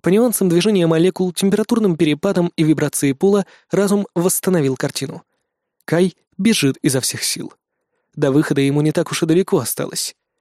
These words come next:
Я надел кроссовки и побежал за ним. Полная темнота больше не была для меня значимым препятствием.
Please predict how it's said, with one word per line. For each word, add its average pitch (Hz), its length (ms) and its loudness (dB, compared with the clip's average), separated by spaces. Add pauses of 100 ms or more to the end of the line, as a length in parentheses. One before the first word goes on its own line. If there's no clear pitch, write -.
(380)
Я 180 220 0
надел 214 260 2
кроссовки 202 480 0
и 196 60 2
побежал 180 360 2
за 170 140 2
ним. 156 280 -4 (680)
Полная 143 360 0
темнота 156 400 0
больше 135 360 -4
не 139 100 -2
была 151 220 -2
для 127 140 -8
меня 127 220 -6
значимым 135 420 -8
препятствием. - 720 -8